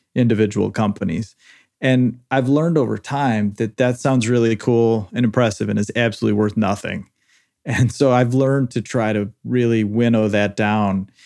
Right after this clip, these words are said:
and really focus more time on the best things and less time on everything else, because,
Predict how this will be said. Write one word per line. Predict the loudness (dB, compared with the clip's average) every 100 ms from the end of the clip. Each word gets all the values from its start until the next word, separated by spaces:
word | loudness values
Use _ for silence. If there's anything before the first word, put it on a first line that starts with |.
| _ _ -6
and | -2 2
really | 2 2
focus | 0 0 0 -2 0
more | 2 2 0
time | 0 0 0 -2 -6
on | -2 0
the | 2
best | 2 0 -2 -4
things | -2 0 -2 -2
and | -2
less | 0 -2
time | -2 0 2
on | 2 2
everything | 0 0 0 0
else, | 2 0 -4
because, | -4 2 2 2 -4